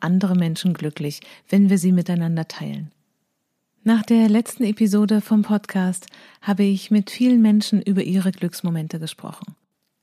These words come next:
Einige Menschen wollten diese Glücksmomente mit mir persönlich teilen und andere Menschen haben mir eine E-Mail geschrieben.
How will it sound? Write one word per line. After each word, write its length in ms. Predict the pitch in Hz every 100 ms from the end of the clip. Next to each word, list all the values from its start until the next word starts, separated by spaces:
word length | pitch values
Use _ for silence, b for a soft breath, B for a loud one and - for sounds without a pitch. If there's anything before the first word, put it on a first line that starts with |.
| _
Einige 380 | - 220 233 226
Menschen 500 | 214 202 196 202 185
wollten 380 | 170 170 190 185
diese 240 | 175 175
Glücksmomente 760 | 175 185 190 190 180 170 170 180
mit 200 | 175 -
mir 100 | 220
persönlich 540 | 214 202 190 185 180
teilen 420 | - 165 160 160 - _ _ _ _ -
und 160 | 190
andere 320 | 214 254 262
Menschen 540 | 233 220 214 - 214 202
haben 200 | 202 202
mir 180 | 202 196
eine 180 | 202 196
E-Mail 260 | 202 196 175
geschrieben. 400 | 156 - 156